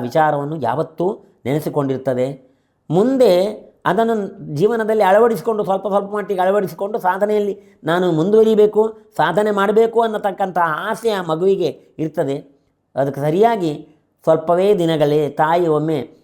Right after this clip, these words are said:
ದನದ ಹಾಲು ಹಿಂಡಲಿಕ್ಕೆ ಹೋಗುವ ಸಂದರ್ಭದಲ್ಲಿ ತಿಳಿಯದ ಹಾಗೆ ಆ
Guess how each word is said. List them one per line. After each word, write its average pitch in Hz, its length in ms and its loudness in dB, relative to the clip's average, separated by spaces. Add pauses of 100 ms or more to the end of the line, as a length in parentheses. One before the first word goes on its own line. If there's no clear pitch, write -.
(560)
ದನದ 160 260 2
ಹಾಲು 160 360 2
ಹಿಂಡಲಿಕ್ಕೆ 170 380 -2
ಹೋಗುವ 147 280 0
ಸಂದರ್ಭದಲ್ಲಿ 156 680 -2 (380)
ತಿಳಿಯದ 202 360 4
ಹಾಗೆ 160 560 0 (300)
ಆ 131 60 -6